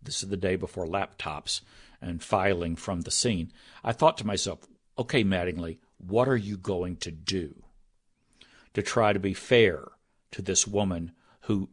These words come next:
totally freaked you out with her rhetoric?" And I thought, "Okay, here's what I'm gonna try to do. In the top two to three paragraphs of my story,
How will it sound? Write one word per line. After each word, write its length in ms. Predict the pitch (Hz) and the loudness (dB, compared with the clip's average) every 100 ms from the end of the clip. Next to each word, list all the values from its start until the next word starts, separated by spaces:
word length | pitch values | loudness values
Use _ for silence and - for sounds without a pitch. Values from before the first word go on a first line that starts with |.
| - | -2
totally 600 | - 131 123 120 117 107 | 6 6 6 4 0 -2
freaked 600 | - - 131 135 - - | -12 -2 2 2 0 -6
you 300 | 113 113 110 - | 0 2 2 0
out 440 | 98 85 - - - _ _ _ | -2 -2 -6 -12 -14 _ _ _
with 380 | 87 101 92 - - | -2 0 0 -4 -10
her 100 | - | -6
rhetoric?" 540 | 87 104 98 80 - - _ _ _ _ _ _ _ _ _ _ _ - | -2 0 0 -2 -8 -18 _ _ _ _ _ _ _ _ _ _ _ 2
And 120 | 147 | 4
I 80 | 139 | 4
thought, 300 | 151 113 - | 6 4 6
"Okay, 540 | 156 - 95 87 147 - _ - | 4 6 4 4 -2 -10 _ -6
here's 260 | - 147 | -2 2
what 80 | 147 | 2
I'm 100 | 131 | 4
gonna 180 | 117 110 | 4 2
try 220 | - 98 | 2 2
to 100 | 95 | 0
do. 280 | 80 82 - - - - _ _ _ _ _ - | -2 -6 -8 -18 -20 -20 _ _ _ _ _ -2
In 120 | 110 | 2
the 100 | 98 | 2
top 420 | - 156 190 - | 4 4 4 -2
two 300 | - - 170 | -4 0 0
to 120 | 156 | 0
three 400 | 117 - 123 127 | -2 -2 0 0
paragraphs 680 | 123 120 113 98 98 90 - | 2 4 4 4 0 0 -2
of 120 | 92 | -4
my 140 | 90 87 | -4 -4
story, 600 | - - 87 - - | -4 -4 -4 -8 -10